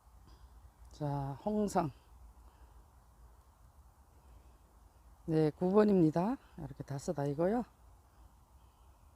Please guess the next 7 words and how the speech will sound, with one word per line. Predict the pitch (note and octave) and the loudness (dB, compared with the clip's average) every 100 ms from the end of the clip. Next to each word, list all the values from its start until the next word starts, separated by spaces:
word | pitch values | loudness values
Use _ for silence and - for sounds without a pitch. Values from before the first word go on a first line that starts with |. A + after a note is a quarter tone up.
| - - - _ - - - - - - - - - - | -20 -20 -20 _ -20 -20 -20 -20 -20 -20 -20 -20 -20 -20
자, | - D3+ C#3+ C#3 C3+ C3 C3 | -12 -6 -4 -2 -4 -6 -8
십 | - - - | -10 -16 -4
번 | F3+ E3+ | 0 0
보실게요. | C#3+ C3+ - - D3+ D3 C#3 C3+ E3+ A3+ C4 - - - - - - - - - - - - - - - - - - - - | 0 -6 -12 -6 -2 0 -2 -2 -2 -4 -6 -14 -20 -20 -20 -20 -20 -20 -20 -20 -20 -20 -20 -20 -20 -20 -20 -20 -20 -18 -16
십 | F#3 | -10
번에, | - F3+ E3 D#3+ A3+ - - - - - - - - - - - - - - - - - - - - | -2 0 2 2 0 -6 -16 -20 -20 -20 -20 -20 -20 -20 -18 -18 -18 -20 -20 -20 -20 -20 -20 -20 -12
어, | D3+ D3+ D3+ D3 D3 C#3+ C#3+ | -6 -2 -2 -2 -4 -4 -6